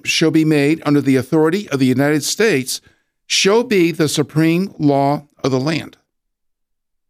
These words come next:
Now, the way that has been interpreted by liberal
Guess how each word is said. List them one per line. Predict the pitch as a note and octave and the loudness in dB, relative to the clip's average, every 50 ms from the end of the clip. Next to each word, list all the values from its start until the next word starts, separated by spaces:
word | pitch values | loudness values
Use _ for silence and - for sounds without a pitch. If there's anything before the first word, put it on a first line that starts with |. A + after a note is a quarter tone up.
| _ _ _ _ _ _ _ _ _ _ - | _ _ _ _ _ _ _ _ _ _ -2
Now, | D#3 C#3 C#3 B2 | -2 0 0 2
the | C#3 C#3 | 2 2
way | F3 A3+ | 2 2
that | C#4 D4 G#3+ D#3 | 2 0 0 2
has | D#3+ D#3 D3 - | 2 0 0 -2
been | - D#3 C#3+ C3 C3 C3+ - - | -2 -2 0 0 -2 -4 -4 -2
interpreted | C3+ B2+ - - G3 B3 C4 - D#3 B2+ A#2 A#2 B2+ C3+ _ _ _ _ _ _ _ _ _ _ | -4 -2 -2 -2 -2 -2 0 0 0 0 0 0 -2 -8 _ _ _ _ _ _ _ _ _ _
by | - C#3 C#3 C3+ C3 C3 C3 - - - | -2 0 0 0 0 -2 -4 -6 -8 -4
liberal | D3 C#3+ D3+ D#3+ F3+ F3 E3+ E3+ D#3+ | 0 0 2 2 2 2 0 0 -2